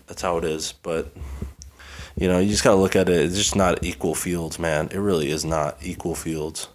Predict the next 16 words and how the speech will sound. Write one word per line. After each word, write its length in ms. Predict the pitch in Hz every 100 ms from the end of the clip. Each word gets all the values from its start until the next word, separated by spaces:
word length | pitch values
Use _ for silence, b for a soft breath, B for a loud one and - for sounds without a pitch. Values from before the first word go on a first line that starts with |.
| - B B B B B B B B B B -
But 140 | 101
hey, 180 | 92 71 - B B B B B B - _
then 120 | - 202
on 120 | 185
the 80 | 139
east 180 | 143
side, 240 | - 92 82
though, 280 | 87 82 B B B B B - 73
why 80 | -
don't 80 | 240
we 60 | 208
talk 120 | 151
about 160 | 127
the 80 | 90
east 160 | 95 -
side? 260 | 65 52